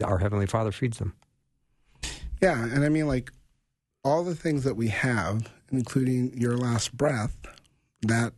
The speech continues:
Speaker 2: um, uncountable heartbeat that you just took that's known to God,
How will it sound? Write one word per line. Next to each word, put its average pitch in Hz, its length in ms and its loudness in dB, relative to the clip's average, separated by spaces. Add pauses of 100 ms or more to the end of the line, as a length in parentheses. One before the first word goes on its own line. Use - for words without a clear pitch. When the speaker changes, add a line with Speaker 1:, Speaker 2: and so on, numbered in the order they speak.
Speaker 2:
um, 107 320 2
uncountable 123 580 0
heartbeat 120 580 -2
that 107 220 -4
you 110 100 2
just 104 300 -2
took 107 280 0 (200)
that's - 300 -4
known 117 280 2
to 104 120 -4
God, 107 440 -2